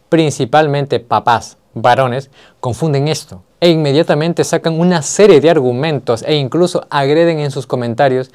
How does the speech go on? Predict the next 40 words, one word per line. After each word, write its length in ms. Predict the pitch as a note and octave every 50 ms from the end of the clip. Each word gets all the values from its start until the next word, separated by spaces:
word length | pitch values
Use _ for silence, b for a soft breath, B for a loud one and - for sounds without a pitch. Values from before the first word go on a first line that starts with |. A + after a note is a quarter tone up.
| _ _
para 220 | - D#3 D#3+ F#3 F3+
defender 440 | F#3 F3+ - E3 D3 C#3 D3 D3+ -
algo 360 | - D3+ D3+ C#3 B2+ C#3+ C#3+ b b b b _
que 80 | - B2+
está 240 | - - E3 D#3+ - _ _ -
penado 480 | D#3 C3 B2+ C3+ D3+ E3+ F3 E3+ C#3
por 180 | - C3 A#2 G#2+
ley 260 | A#2 A#2+ C3 D3 D#3 b b b b b -
y 120 | D3+ C3+
que 120 | - D#3
ya 100 | E3 F3+
está 320 | F3 F3+ - F3+ E3 - - -
sobradamente 960 | - - - - - D3+ C3+ D#3 E3+ F#3 E3+ E3 D3 D#3 E3 F3 E3+ D#3+ D3+
demostrado 640 | D#3+ F3+ F3 D#3 C#3+ - D#3 D3+ D3+ D3 D3 D#3 b b b b _ -
que 100 | E3+ F3
es 100 | F3+ D3+
dañino, 500 | D#3 D3+ D3+ E3 E3+ D3 A2+ F#2+ F#2 F#2+ _ _ _
que 100 | - C3
es 120 | B2+ B2 -
el 80 | E3 E3
agredir 340 | D3 B2+ B2+ A#2+ A#2+ A#2 A2
a 60 | G2+
un 80 | G#2
niño. 300 | G#2+ G#2 G2+ F#2 F2+ F#2 - _ _ _
Aclaro, 480 | - B2+ A#2 - C#3+ C3 A2+ G2 F2+ F2+ - b b b b _
claro 260 | - D3 F#3 A3 A3
que 80 | - G3
se 140 | - E3+ C#3+
le 80 | C3+
debe 200 | C3 D3 E3+ E3
corregir 440 | - C#3+ C#3+ B2+ B2 A2+ - D3+ D3
a 20 |
los 180 | C3+ B2+ A2+ -
hijos, 320 | F3 C#3+ - A2 F#2+ - _ _ _
eso 180 | - D#3 - F#3+
es 100 | D#3 -
parte 360 | _ - E3 F3 E3 - D3
de 80 | C3+ C3+
nuestras 320 | C3 B2 - C#3+ B2+ A2
responsabilidades, 1040 | B2+ B2+ - - - B2+ A#2+ A#2 A#2 B2+ A#2 A2+ A2 A#2 C3 D3 C#3 A#2 G#2 F2+